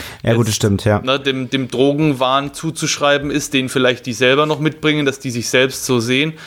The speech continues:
Speaker 2: und wie viel davon einfach Stilistik ist und einfach, äh, das,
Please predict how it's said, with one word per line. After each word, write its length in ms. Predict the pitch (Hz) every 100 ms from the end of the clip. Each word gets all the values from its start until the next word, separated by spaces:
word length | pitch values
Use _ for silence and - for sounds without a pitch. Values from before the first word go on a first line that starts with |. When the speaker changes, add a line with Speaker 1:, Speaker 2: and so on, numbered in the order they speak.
| - -
Speaker 2:
und 200 | 127 127
wie 100 | 131
viel 220 | - 143
davon 320 | 139 139 135 107
einfach 240 | 123 135
Stilistik 560 | - 131 131 143 151 139
ist 220 | 143 -
und 100 | 120
einfach, 400 | - - 127 -
äh, 380 | 120 120 120 120 - - - - _ - -
das, 220 | 131 -